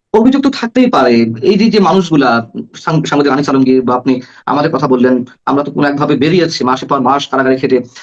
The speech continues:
আহ, কারাগারে, আহ, জীবনযাপন করে। এখনো যারা রয়েছেন, অধ্যাপক শিবলি রুবায়েত, অধ্যাপক ডক্টর কলিমুল্লাহ, অধ্যাপক আবুল বারকাত,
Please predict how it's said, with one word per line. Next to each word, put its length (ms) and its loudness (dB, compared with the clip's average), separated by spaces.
আহ, 180 0
কারাগারে, 520 2
আহ, 360 -2
জীবনযাপন 420 0
করে। 220 2
এখনো 280 0
যারা 160 2
রয়েছেন, 380 0
অধ্যাপক 360 0
শিবলি 240 0
রুবায়েত, 420 0
অধ্যাপক 260 0
ডক্টর 200 -2
কলিমুল্লাহ, 520 2
অধ্যাপক 260 0
আবুল 220 0
বারকাত, 360 -2